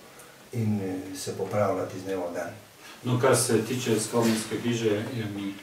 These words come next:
Speaker 2: že prav, da povemo, eh, kaj se v njej dogaja. Glejte, če bi hiša bila samo kot objekt, tak, za ogled, bi verjetno bilo premalo. Eh, tudi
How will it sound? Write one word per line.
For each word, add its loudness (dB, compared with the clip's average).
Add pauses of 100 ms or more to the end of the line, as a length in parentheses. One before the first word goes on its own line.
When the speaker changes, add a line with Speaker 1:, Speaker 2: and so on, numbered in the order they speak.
(140)
Speaker 2:
že -2
prav, 6
da 0
povemo, 2
eh, -10
kaj 6
se 2
v 4
njej 6
dogaja. 2 (400)
Glejte, 10
če 2 (100)
bi 6
hiša 2
bila 4 (560)
samo 0
kot -2
objekt, 4 (100)
tak, -2 (580)
za -6 (500)
ogled, 2 (1120)
bi -4
verjetno -2
bilo -2
premalo. 0 (1080)
Eh, -2 (460)
tudi 4